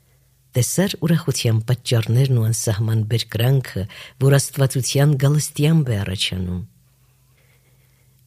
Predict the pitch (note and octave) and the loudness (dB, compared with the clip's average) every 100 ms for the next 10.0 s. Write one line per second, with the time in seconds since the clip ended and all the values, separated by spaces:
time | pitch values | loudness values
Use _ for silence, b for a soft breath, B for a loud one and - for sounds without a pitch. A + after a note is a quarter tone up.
0 | - C3 - C3 - C3 A#2+ C3 - - | -4 -2 0 0 2 0 2 2 2 2
1 | C3 B2 A#2+ A2+ A#2+ - - F#3+ D3+ - | 2 4 2 2 0 0 -4 -2 -4 -2
2 | B2 A2+ - A#2+ A2+ A2 A2+ - A2+ A2+ | 0 0 -2 0 2 2 0 -2 0 2
3 | A2 B B B C#3 - B2 - B2 A#2+ | 0 B B B -2 0 0 2 2 2
4 | - B2+ A#2 A#2 A#2 A2 A#2 A2+ A2 - | 0 0 2 2 0 0 -2 0 -2 0
5 | A#2 A#2 A#2 B2 B B B B - C3+ | 2 2 2 -2 B B B B 2 4
6 | C3+ C3 B2 C3+ C3 B2 - B2+ B2+ C3 | 4 2 2 2 2 0 0 0 0 0
7 | B2 C3+ B2+ B2+ B2 B2 B2 - B2+ A#2+ | 2 2 2 0 2 2 2 2 2 2
8 | A2+ B2 C#3 E3 - C#3 - A#2 - A2+ | 4 4 4 2 0 -4 0 -2 0 0
9 | A#2 A2 A2+ A#2+ A2+ - - B2+ C3 B2 | 2 0 -2 -2 -4 -2 0 2 2 0